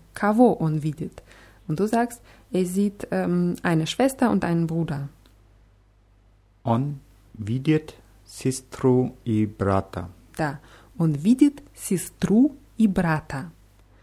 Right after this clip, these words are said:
Speaker 1: Und wenn wir jetzt wieder zu den Namen zurückkehren, wissen wir ja, dass männliche Namen, die auf einen Konsonanten aufhören,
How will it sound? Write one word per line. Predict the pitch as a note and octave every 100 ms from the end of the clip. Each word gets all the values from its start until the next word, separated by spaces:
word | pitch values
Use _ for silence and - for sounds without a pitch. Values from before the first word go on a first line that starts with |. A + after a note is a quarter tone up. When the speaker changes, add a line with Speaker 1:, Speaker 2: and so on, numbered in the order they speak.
| _ - _ _
Speaker 1:
Und | F3 D#3+
wenn | D#3+
wir | D#3+
jetzt | D3+ -
wieder | E3 D#3 -
zu | - D#3
den | D3+ C#3+
Namen | D3+ G3 C#4 D#4+ - _
zurückkehren, | - C#4+ C#4 - A#3+ A#3+ C4+ C4+ - - _ _ _ _
wissen | F3+ G3+ -
wir | B3
ja, | B3 A#3+ B3 C4 -
dass | - G3 G3 - - _
männliche | F#3+ G3 A#3+ A#3+ B3
Namen, | G3+ G3 A3 A#3+ B3 - _ _ _ _ _ _ _
die | G3+ G3+
auf | G3 F3+ -
einen | F#3 F#3
Konsonanten | F3+ F3 E3+ F#3 G3+
aufhören, | G#3 F#3+ F#3+ - F#3+ F#3+ G3 G3+